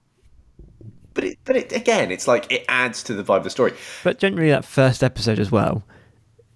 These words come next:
Speaker 2: just doesn't go anywhere, and we kind of set off
Speaker 1: No.
Speaker 2: with this all mystery, all what's in the visor, trying to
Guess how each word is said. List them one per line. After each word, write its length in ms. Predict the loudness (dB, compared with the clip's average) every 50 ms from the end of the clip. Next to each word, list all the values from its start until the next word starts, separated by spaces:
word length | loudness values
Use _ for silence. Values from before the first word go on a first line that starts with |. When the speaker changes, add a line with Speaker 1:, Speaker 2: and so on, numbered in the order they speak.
| _ _ _ _ _ _ 2
Speaker 2:
just 280 | 4 4 4 4 2 2
doesn't 320 | 2 2 2 2 0 0
go 160 | 2 4 4 4
anywhere, 400 | 4 4 4 6 6 4 4 4
and 160 | 2 0 0
we 80 | -2 -4
kind 220 | -2 -2 0 0
of 120 | 0 0 -2
set 240 | -2 0 0 2 4
off 80 | 4 4
Speaker 1:
No. 180 | 4 4 2
Speaker 2:
with 120 | 2 2 0
this 140 | -2 -4 -4
all 260 | -2 0 2 2 2
mystery, 400 | 2 0 -2 -2 0 2 4 4
all 180 | 6 6 4 4
what's 320 | 4 4 4 4 2 0
in 100 | -2 -2
the 60 | -2
visor, 400 | -2 2 2 4 4 2 2 -2
trying 240 | 0 2 2 2 2 0
to 280 | -4 0 0 0 0